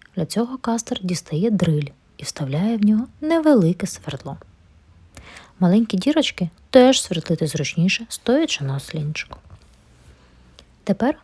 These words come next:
потрібно зашліфувати і відполірувати всі деталі, щоб не загнати собі скалок.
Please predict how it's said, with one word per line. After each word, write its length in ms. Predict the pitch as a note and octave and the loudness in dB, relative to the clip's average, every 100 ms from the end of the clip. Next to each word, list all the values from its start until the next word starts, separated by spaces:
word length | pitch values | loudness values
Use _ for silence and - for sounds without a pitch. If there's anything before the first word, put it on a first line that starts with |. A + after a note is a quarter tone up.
| _ | _
потрібно 460 | - E3+ F3 D#3+ D3 | -4 -2 -2 -2 -4
зашліфувати 840 | F#3+ - B3+ C4 E3+ C#3 C#3 G3+ G#3+ | -4 -2 0 0 0 0 -2 -4 -2
і 60 | F#3+ | -2
відполірувати 800 | E3 - C#3+ C#3 C#3 C#3+ G#3+ - | -2 -2 -2 0 -2 -2 -4 -4
всі 200 | B3 - | -6 -4
деталі, 480 | A3 A3 D3+ C3+ B2+ - | -4 -2 -4 -6 -10 -16
щоб 200 | - B3 | -10 -2
не 100 | A#3+ | 0
загнати 420 | A3 F#3+ G#3+ B3 G3 | 2 2 0 -2 -4
собі 260 | - C#3 | -6 -6
скалок. 580 | - - C#3+ C3 C#3 | -8 -8 -10 -10 -14